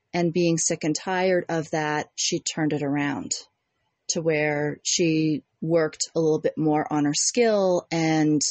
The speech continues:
got rid of the appearances as well,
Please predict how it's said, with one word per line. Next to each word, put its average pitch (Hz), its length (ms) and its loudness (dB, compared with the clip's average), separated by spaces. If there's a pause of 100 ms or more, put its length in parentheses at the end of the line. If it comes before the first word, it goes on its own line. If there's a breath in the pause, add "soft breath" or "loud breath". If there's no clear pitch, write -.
(500)
got 170 220 -4
rid 165 260 2
of 151 340 0 (540)
the 180 80 4
appearances 160 1000 0
as 147 220 -4
well, 135 200 -6